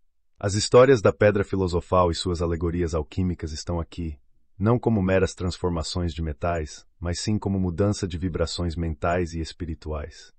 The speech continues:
Este livro, o Kybalion, é uma oportunidade rara e preciosa para explorar esses ensinamentos,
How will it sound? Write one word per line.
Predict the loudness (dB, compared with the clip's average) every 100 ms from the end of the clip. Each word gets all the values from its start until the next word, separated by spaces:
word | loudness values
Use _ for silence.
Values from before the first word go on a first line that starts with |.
| _ _ _ _ _ _ _ -4
Este | -2 2
livro, | 4 4 2
o | -2
Kybalion, | 0 2 2 2 0 -4 -8 _ -6
é |
uma | -2 0
oportunidade | 0 -2 0 -2 2 2 2
rara | 0 4 4 2
e |
preciosa | 0 -2 -2 0 2 0 -2
para | -6
explorar | -8 -2 0 2 2 0
esses | -4 -6
ensinamentos, | -6 -4 -4 -4 -4 -4 -6 -14 -16